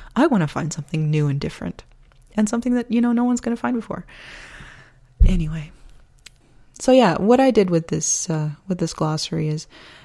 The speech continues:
is I, I picked a bunch of terms, and then,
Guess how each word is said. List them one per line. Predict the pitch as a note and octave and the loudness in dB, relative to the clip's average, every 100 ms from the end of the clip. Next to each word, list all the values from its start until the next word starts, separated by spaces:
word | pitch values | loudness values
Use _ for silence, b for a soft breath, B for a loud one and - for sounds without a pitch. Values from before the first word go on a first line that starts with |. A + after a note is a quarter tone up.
| B - | B 0
is | A3 | 4
I, | A#3 A3+ - | 4 2 -2
I | G#3 | -2
picked | G#3 B3+ - | 2 2 2
a | G#3 | -2
bunch | E3 E3 - - - - | -2 -2 -6 -10 -12 -6
of | D#3+ D3+ - - - | -4 -4 -8 -20 -12
terms, | - D#3+ D#3 D3+ | -6 -2 -2 -2
and | F3 | 0
then, | F3 F3 | 0 0